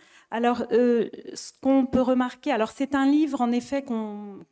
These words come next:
qu'on dirige, toutes les, on est même trois à diriger le livre, euh, avec une collègue, une autre collègue de Lyon deux, Isabelle Guin-,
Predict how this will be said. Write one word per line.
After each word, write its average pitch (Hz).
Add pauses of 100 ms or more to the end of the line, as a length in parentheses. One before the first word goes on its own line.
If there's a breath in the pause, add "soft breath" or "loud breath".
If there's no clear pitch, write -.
(100)
qu'on 214
dirige, 240
toutes -
les, 196 (200)
on 214
est 214
même 208
trois 294 (840 loud breath)
à 208
diriger 214
le 214
livre, 254
euh, 208
avec 208
une 208
collègue, 214
une 226
autre 269
collègue 226
de 202
Lyon 202
deux, 285
Isabelle 214
Guin-, 208